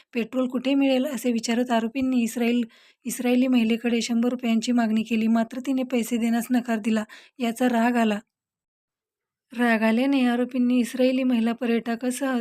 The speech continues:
तिथे उपस्थित सगळ्यांना शिवीगाळ आणि मारहाण सुरू केली.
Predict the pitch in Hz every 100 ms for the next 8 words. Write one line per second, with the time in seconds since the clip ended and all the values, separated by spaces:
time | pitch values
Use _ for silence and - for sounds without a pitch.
0 | 226 240 233 220 247 226 240 - 208 220
1 | 247 262 - 233 233 254 240 233 _ -
2 | - _ 262 240 240 233 214 233 226 240
3 | 226 247 226